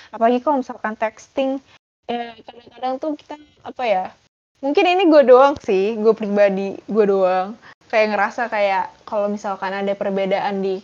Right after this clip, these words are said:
kata, misalkan A-nya kurang satu atau A-nya cuma satu atau <laughs> gimana, kadang-kadang gue mikir kayak, "Apa ini orang benci sama gue?"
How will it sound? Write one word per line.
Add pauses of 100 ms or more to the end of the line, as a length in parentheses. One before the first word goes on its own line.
(140)
kata,
misalkan
A-nya
kurang
satu
atau
A-nya
cuma
satu
atau
<laughs>
gimana, (300)
kadang-kadang
gue
mikir
kayak,
"Apa
ini
orang
benci
sama
gue?"